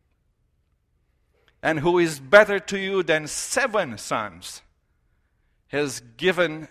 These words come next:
him birth. Then Naomi took the child in her arms and cared for him. The woman living there said, "Naomi has a son,"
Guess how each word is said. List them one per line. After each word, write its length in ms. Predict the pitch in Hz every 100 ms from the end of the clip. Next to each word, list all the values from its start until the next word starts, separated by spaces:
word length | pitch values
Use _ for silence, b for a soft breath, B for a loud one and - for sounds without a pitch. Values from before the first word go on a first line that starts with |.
| _
him 280 | - 135 131
birth. 420 | 127 123 101 - - _ _ _ _ _ _ _ _ _ _ _ _ _ _ -
Then 220 | 143 151
Naomi 680 | 147 190 233 208 180 175 _ _ _ -
took 240 | 220 226
the 100 | 185
child 440 | - 202 190 139 135
in 120 | 143
her 200 | 139 135
arms 400 | 160 147 123 123
and 160 | 120
cared 240 | - 185 160
for 140 | 120
him. 300 | 113 107 95 - _ _ _ _ _ _ _ _ _
The 100 | -
woman 320 | 156 190 175 160
living 280 | 185 170
there 220 | 156 160 139
said, 400 | - 143 131 - - _ _ _ -
"Naomi 480 | 135 185 208 196 170
has 220 | 175 156
a 80 | 156
son," 460 | - 220 165 107